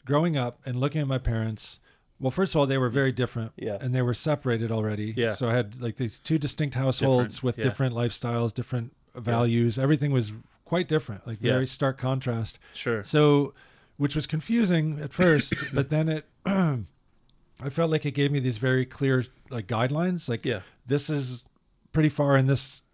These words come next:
Speaker 1: direction. I don't, and th-, like, too conservative or
Speaker 2: Yeah.
Speaker 1: whatever. And this is
Speaker 2: Maybe.
Speaker 1: maybe, maybe m-, a little too emotionally
Speaker 2: Yeah.
Speaker 1: all over the place. Like, so I had to, like, find some middle
Speaker 2: Figure
Speaker 1: ground.
Speaker 2: where you were. Yeah.
Speaker 1: Yeah. And I think that sort of helped me in a way because I knew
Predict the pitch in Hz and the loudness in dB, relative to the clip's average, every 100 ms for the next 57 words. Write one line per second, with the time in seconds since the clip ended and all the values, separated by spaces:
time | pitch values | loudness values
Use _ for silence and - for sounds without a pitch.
0 | - 123 107 - 120 139 135 _ _ - | -4 -2 -2 -2 -4 -4 -6 _ _ -4
1 | 120 120 - - 127 123 135 123 117 - | -2 -2 -4 -6 -2 -2 -2 -4 -4 0
2 | 165 139 131 135 110 113 127 123 113 107 | 0 0 -2 0 0 0 -2 -2 0 0
3 | 117 131 127 127 127 135 107 - - - | -2 -4 -2 -4 -2 -4 -4 -10 -18 -20
4 | - _ - 113 127 127 123 127 131 131 | -20 _ -4 0 2 0 0 2 4 2
5 | 131 - - - - 131 143 139 - 151 | 0 -8 -20 -18 -8 -2 0 -2 0 0
6 | 131 135 131 143 135 135 123 120 113 _ | 4 2 2 -2 -2 -2 -2 -4 -6 _
7 | - 110 98 135 127 143 139 143 143 139 | -12 -10 -4 2 4 4 2 2 4 4
8 | - - 131 123 123 139 143 139 127 - | 2 0 0 0 0 2 2 2 0 -2
9 | 135 131 131 139 127 107 101 165 170 135 | -4 -4 -4 -2 -2 0 0 2 2 2
10 | 135 113 101 110 113 101 104 113 160 175 | 0 -2 -4 -4 -6 -8 -8 0 4 4
11 | 120 104 - 139 135 214 202 143 - 131 | 2 -2 -2 0 0 -2 -2 -2 -2 -2
12 | 117 170 156 120 117 113 113 120 123 123 | 0 0 -2 -2 -2 -2 -4 -2 -2 0
13 | 139 143 135 131 139 | 2 2 2 0 -4